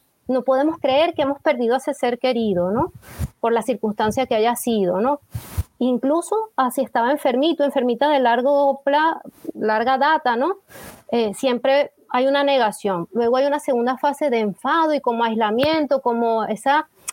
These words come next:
enfado con la vida, "¿por qué me has quitado a mi ser querido?", ¿no? Empieza una serie de, de emociones allí también. Una tercera fase que puede ser la del miedo, ¿no? Que es como, "¿y ahora qué?". Y ya como cuarta tiene la de la aceptación, ¿no? Que eso se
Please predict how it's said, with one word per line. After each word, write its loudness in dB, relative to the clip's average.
enfado 0
con 0
la 2
vida, 2
"¿por -2
qué -2
me 0
has -6
quitado 0
a 0
mi -2
ser -2
querido?", 0
¿no? 0
Empieza -2
una 0
serie 0
de, 0
de -2
emociones -2
allí 0
también. 0
Una 0
tercera 0
fase 0
que 0
puede 0
ser 0
la 2
del 0
miedo, 2
¿no? 0
Que 0
es -6
como, 2
"¿y 2
ahora 2
qué?". 0
Y 0
ya 2
como 0
cuarta 0
tiene 0
la 2
de 0
la 0
aceptación, -2
¿no? 0
Que 0
eso -2
se -2